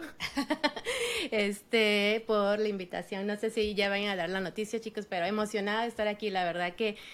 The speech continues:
eh, hay muchísima, muchísima información que me gustaría compartir, este, con todo, todo el equipo, con todos los chicos que, este, nos siguen, nos acompañan.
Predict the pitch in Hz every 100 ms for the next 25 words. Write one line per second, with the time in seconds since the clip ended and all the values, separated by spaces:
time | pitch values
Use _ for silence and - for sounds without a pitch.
0 | - - 185 185 - 208 220 220 220 214
1 | 262 226 190 208 226 214 208 175 175 202
2 | 196 220 196 170 170 175 175 175 208 180
3 | 170 190 185 190 190 175 170 - 170 165
4 | 170 170 - 185 170 170 170 - 190 196
5 | 202 196 190 190 165 185 202 220 214 185
6 | 175 180 190 185 180 185 202 196 185 170
7 | - 170 165 165 - 247 240 247 226 202
8 | 170 165 185 208 220 240